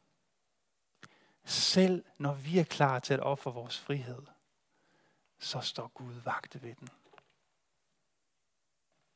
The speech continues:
Og for det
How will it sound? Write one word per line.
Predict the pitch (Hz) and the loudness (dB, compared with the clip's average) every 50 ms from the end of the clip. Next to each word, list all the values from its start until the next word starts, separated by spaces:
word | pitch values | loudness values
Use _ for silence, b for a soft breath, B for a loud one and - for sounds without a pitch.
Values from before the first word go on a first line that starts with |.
| _ _ _ _ _ _ _ _ _ _ _ _ _ _ _ _ _ _ _ _ _ _ _ _ _ _ _ _ _ _ _ _ _ _ _ _ _ _ _ _ _ _ _ _ _ _ _ _ _ _ _ _ _ _ - _ | _ _ _ _ _ _ _ _ _ _ _ _ _ _ _ _ _ _ _ _ _ _ _ _ _ _ _ _ _ _ _ _ _ _ _ _ _ _ _ _ _ _ _ _ _ _ _ _ _ _ _ _ _ _ -12 _
Og | - 120 | -8 -8
for | - - 139 | -4 -4 -6
det | 127 - - 151 156 151 - | -4 0 2 2 2 0 -4